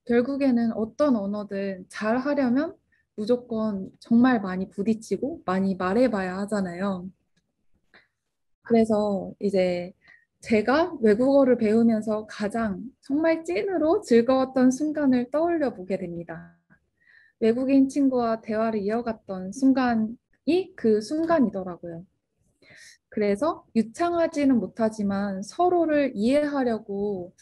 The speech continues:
애써-, 애쓰면서 짧은 언어로 설명하면서 나의 의미가 전달이 됐던 그런 짜릿한 순간을 어떤 생각을 하게 되고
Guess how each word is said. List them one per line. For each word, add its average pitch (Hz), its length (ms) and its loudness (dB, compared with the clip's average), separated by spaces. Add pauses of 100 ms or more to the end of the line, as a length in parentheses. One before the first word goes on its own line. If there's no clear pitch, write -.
(380)
애써-, - 520 -4 (280)
애쓰면서 247 840 -2 (260)
짧은 381 380 4
언어로 208 340 0
설명하면서 302 880 -2 (440)
나의 233 340 2
의미가 202 460 -2
전달이 240 560 -2
됐던 185 340 -12
그런 190 420 -10
짜릿한 339 460 -2
순간을 226 580 0
어떤 196 220 -8
생각을 262 540 2
하게 269 260 -4
되고 214 380 -10